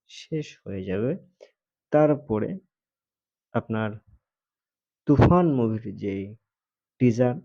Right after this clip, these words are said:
সেটা কিন্তু দেখানো হবে। এই সাকিব খানের রাজকুমার মুভিটা আসছে, মুভিটা কেমন হতে চলেছে? অ্যাকশন, থ্রিলার, কমার্শিয়াল টাইপের মুভি।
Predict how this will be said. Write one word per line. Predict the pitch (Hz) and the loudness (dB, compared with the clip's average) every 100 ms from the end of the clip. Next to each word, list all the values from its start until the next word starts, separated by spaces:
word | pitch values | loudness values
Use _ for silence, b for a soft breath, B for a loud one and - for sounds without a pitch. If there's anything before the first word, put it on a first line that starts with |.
| _ | _
সেটা | _ - 98 | _ -10 -10
কিন্তু | 98 101 104 151 180 _ - | -8 -10 -8 -10 -10 _ -12
দেখানো | 95 - - 101 | -6 -6 -6 -8
হবে। | 98 87 87 87 | -8 -6 -6 -8
এই | 143 | -12
সাকিব | - 110 - 147 - | -12 -10 -6 -6 -6
খানের | 143 143 143 139 | -4 -2 -2 2
রাজকুমার | 123 127 - 156 156 | 0 0 -2 -2 0
মুভিটা | 120 110 123 - - _ | -2 -4 -8 -10 -12 _
আসছে, | 104 - - - 85 - _ _ _ _ _ _ _ - | -6 -6 -12 -12 -14 -16 _ _ _ _ _ _ _ -8
মুভিটা | 110 107 110 104 - 180 107 98 156 - _ - - _ - | -4 0 0 -2 -4 0 0 0 -4 -14 _ -20 -20 _ -2
কেমন | 135 135 | 2 2
হতে | 104 - | 0 -8
চলেছে? | 92 92 - - _ | -10 -10 -12 -18 _
অ্যাকশন, | 107 110 - 127 131 | -4 -4 -2 0 0
থ্রিলার, | 131 98 107 104 | -4 -6 -4 -4
কমার্শিয়াল | - 101 104 - 107 | -4 -2 -2 -2 -8
টাইপের | - 90 - 82 | -6 -12 -8 -10
মুভি। | 65 - 92 | -10 -12 -12